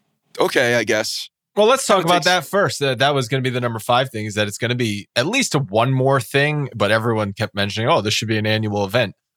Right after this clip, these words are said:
Speaker 2: Obviously,
Speaker 1: Seems
Speaker 2: it's,
Speaker 1: like it's
Speaker 2: it's,
Speaker 1: gonna
Speaker 2: it's
Speaker 1: be an
Speaker 2: gonna
Speaker 1: annual
Speaker 2: lose
Speaker 1: event.
Speaker 2: luster because
Speaker 1: Yeah.
Speaker 2: it, as it does. So baseball's gonna have to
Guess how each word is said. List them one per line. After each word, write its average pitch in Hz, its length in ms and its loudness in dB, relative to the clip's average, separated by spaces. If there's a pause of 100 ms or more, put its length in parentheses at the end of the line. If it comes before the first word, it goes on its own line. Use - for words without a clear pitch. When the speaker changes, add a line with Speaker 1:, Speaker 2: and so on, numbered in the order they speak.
Speaker 2:
Obviously, 160 300 2
Speaker 1:
Seems 117 100 -4
Speaker 2:
it's, 101 60 -4
Speaker 1:
like 110 120 0
it's 156 40 0
Speaker 2:
it's, 131 80 -2
Speaker 1:
gonna 113 100 -4
Speaker 2:
it's 117 120 -2
Speaker 1:
be - 0 -
an - 40 0
Speaker 2:
gonna 131 140 2
Speaker 1:
annual 113 180 0
Speaker 2:
lose 107 140 -2
Speaker 1:
event. 95 100 -10
Speaker 2:
luster 104 580 -2
because 95 500 -6
Speaker 1:
Yeah. 135 160 -4 (200)
Speaker 2:
it, 92 260 -4
as 101 160 0
it - 140 -12
does. 117 280 2
So 113 160 0
baseball's 113 520 0
gonna 107 180 0
have 110 300 -4
to 101 300 -4